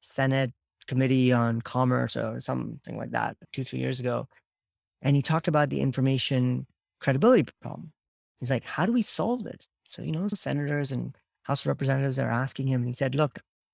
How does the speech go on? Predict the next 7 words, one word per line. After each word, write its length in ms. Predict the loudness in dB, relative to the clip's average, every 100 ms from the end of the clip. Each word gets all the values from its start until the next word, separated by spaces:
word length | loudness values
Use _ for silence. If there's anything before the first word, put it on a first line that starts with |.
| _
here's 300 | 0 2 2
my 200 | 4 2
thesis. 640 | 2 -6 -8 -8 -14 -14 -20 _ _ _ _ _ _ _ _ _
Information 540 | 0 4 4 4 2 0
continues 460 | 0 0 0 0
to 80 | -2
explode. 540 | -10 -10 -8 -6 -10